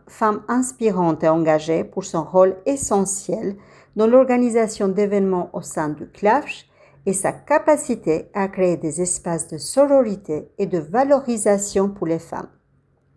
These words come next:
Merci à Victor Gabriel, concepteur de femmes de genève point C H, dont la présence bienveillante et la vision nourrissent ce projet unique. Un plaisir également de rencontrer Eva Sarro,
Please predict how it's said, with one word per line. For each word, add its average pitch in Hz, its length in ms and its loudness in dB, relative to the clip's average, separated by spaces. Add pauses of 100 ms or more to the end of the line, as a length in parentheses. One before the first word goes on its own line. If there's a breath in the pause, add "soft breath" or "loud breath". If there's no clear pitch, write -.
(720 loud breath)
Merci 233 520 4
à 185 160 4
Victor 220 560 0
Gabriel, 214 760 4 (120)
concepteur 233 680 0
de 175 120 0
femmes 240 280 2
de 233 120 4
genève 175 380 0
point 170 120 -2
C 170 200 -4
H, 156 360 -4 (400 soft breath)
dont 220 120 4
la 202 180 4
présence 202 640 0
bienveillante 190 840 0
et 180 100 0
la 180 140 2
vision 190 500 0
nourrissent 226 580 0
ce 208 80 0
projet 208 600 0
unique. 233 500 -2 (640 soft breath)
Un 208 120 2
plaisir 208 600 2
également 208 560 4
de 196 120 2
rencontrer 180 640 -2
Eva 202 320 2
Sarro, 170 640 0